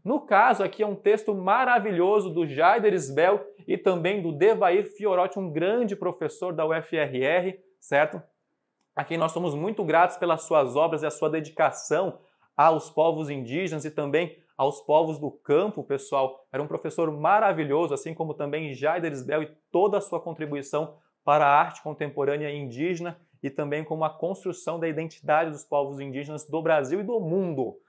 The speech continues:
ok? No caso, o Uriri, a nossa obra, no caso, Nossa Terra, Nossa Floresta. Sobre a obra poética Uriri, Nossa Terra, Nossa Floresta, assinale a alternativa correta. Vamos lá.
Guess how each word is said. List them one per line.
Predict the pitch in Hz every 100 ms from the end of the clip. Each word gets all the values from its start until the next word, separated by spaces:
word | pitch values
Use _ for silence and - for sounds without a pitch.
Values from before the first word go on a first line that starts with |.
| _ _
ok? | - 117 - 180 214 - _ _
No | 165
caso, | 175 160 170 170 185
o | 202 - - 175 190
Uriri, | 208 185 180 247
a | 202
nossa | 170 175 170
obra, | 202 233
no | 226
caso, | 180 180 185
Nossa | 185 185 175
Terra, | 180 208 214
Nossa | 214 220
Floresta. | 208 214 180 175 - - - _ _ _
Sobre | - 240 247
a | 226
obra | 247 285 254
poética | 247 233 208 233 247 247 214
Uriri, | 190 190 175 214
Nossa | 190 165 147
Terra, | - 208 170
Nossa | 156 156 156
Floresta, | 139 147 185 180
assinale | 170 180 196 185 202
a | 208
alternativa | 202 185 175 220 240 254 - _ _ _
correta. | - 214 185 151 220 - - 175 135
Vamos | 123 175 170
lá. | 160 -